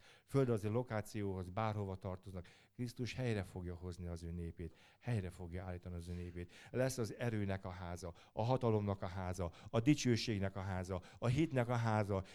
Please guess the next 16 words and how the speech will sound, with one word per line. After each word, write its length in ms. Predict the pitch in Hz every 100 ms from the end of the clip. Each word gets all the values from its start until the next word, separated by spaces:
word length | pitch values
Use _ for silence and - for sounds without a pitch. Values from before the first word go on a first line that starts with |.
| -
és 220 | 131 135
lépni 340 | 156 160 156
fog 180 | 131 156
ez 120 | 143
a 60 | 139
nép 260 | 139 139
hitből 440 | - 156 131 127 127
hitbe, 460 | 110 143 113 104
erőről 500 | - 147 151 147 143
erőre, 420 | 160 139 135 113 101
dicsőségről 680 | 143 156 156 - 139 131
dicsőségre. 600 | 127 131 117 110 117 110 104 - -
Meg 220 | 139 170
vagyok 260 | 143 127 120
róla 160 | 123
győződve, 600 | 104 110 104 104 101 92